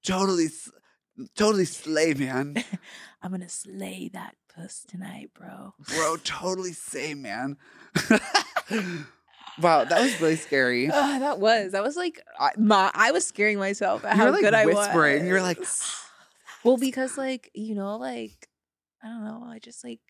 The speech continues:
Speaker 2: came to me like a whisper.
Speaker 1: Yeah.
Speaker 2: I didn't wanna be, like, yelling 'cause I'm in a state of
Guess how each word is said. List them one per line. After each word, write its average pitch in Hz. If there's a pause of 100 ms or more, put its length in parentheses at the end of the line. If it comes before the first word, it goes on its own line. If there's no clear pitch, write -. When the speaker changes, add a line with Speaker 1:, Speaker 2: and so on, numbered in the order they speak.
(880)
Speaker 2:
came 233
to 233
me 240
like 233
a 240
whisper. -
Speaker 1:
Yeah. 165
Speaker 2:
I 196
didn't 214
wanna 240
be, 220
like, 196
yelling - (260)
'cause 175 (1200)
I'm 202
in 214
a 202
state 190
of 185